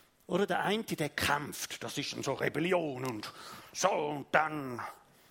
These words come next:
täubel ich umeinander im Migros am Boden, bis ich mein Schöckeli überkomme. Oder? Das, das, das ist so die eine Variante. Und der andere, der flüchtet.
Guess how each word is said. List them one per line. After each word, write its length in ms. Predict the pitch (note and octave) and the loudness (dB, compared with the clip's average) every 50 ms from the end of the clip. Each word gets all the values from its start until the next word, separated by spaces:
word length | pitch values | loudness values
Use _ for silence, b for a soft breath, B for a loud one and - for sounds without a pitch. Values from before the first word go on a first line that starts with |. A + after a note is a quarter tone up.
| B B _ - | B B _ 4
täubel 380 | F#3+ F#3 F#3+ F3 D#3 E3 E3 E3+ | 4 4 4 4 0 0 -2 -2
ich 100 | - E3+ | 0 0
umeinander 580 | F3 E3 D#3 D#3 D#3 E3+ D#3+ D3 D3 - C#3+ | 0 2 2 2 2 0 0 0 -2 -2 -2
im 160 | C#3+ D3 D3+ | 0 0 2
Migros 380 | E3 F3+ E3 D#3 D3 D3 C3+ C3+ | 2 0 0 2 0 2 2 2
am 160 | C3+ C#3 C3 | 0 -2 0
Boden, 420 | - F#3 G3+ G3 - F3+ D#3+ D3 - | 2 2 2 2 2 0 0 0 -2
bis 220 | E3+ F3 D#3 - | -2 -2 -2 -2
ich 120 | D#3 - - | -4 -2 0
mein 100 | D#3+ D#3 | 0 0
Schöckeli 600 | - - - - F#3 F3+ - - F3 E3+ D#3+ D#3+ | 0 -2 -2 -2 -4 -4 -4 0 2 2 4 2
überkomme. 520 | D#3+ D#3+ D#3+ - E3 D3+ B2+ A#2+ B2 C3 C#3 | 0 -2 -2 -2 -2 -2 0 -2 -2 -4 -4
Oder? 160 | C#3+ C3+ B2+ | -4 -4 -2
Das, 180 | C#3+ E3 F#3+ | -2 -2 -2
das, 140 | G3 G#3 G#3+ | -2 -4 -2
das 300 | A#3 B3 C4 C4+ C4 B3+ | 0 0 0 0 0 -2
ist 100 | A#3+ - | -4 -2
so 100 | - A3 | -4 -4
die 140 | - G3+ F3 | -2 0 0
eine 140 | E3 F3+ F3 - E3 | 0 -2 -2 -4 -4
Variante. 560 | D3+ C3+ A#2+ B2+ G#2+ F#2+ E2+ E2+ - - - - B B B B B B B B B B B B B B B B B B _ _ _ _ _ - | -4 -4 -4 -4 -6 -6 -8 -10 -12 -16 -16 -16 B B B B B B B B B B B B B B B B B B _ _ _ _ _ -6
Und 200 | G#3 F#3 - - | -6 -4 0 0
der 140 | - - - | -2 2 2
andere, 360 | F#3 A3 B3 B3 A#3 A3+ G#3 | 2 2 2 0 -2 -4 -2
der 140 | - F#3+ F3+ | -2 -2 -2
flüchtet. 1040 | - - G3+ A3 B3 A#3+ - - - - - - A3 - - - - - - | 0 0 0 0 0 0 -4 -6 -8 -6 2 2 2 2 2 -6 -14 -10 -8